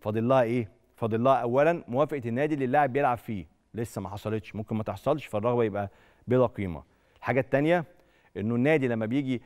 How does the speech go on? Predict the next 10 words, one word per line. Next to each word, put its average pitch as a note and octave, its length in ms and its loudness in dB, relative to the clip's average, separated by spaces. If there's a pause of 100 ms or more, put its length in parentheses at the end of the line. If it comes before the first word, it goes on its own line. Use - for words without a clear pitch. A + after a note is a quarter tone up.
(200)
الأهلي B2 440 2
مثلًا F2 380 -6
لما F#2+ 140 -12
بيجي، G#2 520 -4
عشان G#2+ 240 -6
الأهلي C3 240 0
النهاردة C3 220 2
اللي A#2+ 100 -2
هنتكلم A2+ 360 -2
عنه، F2+ 240 -4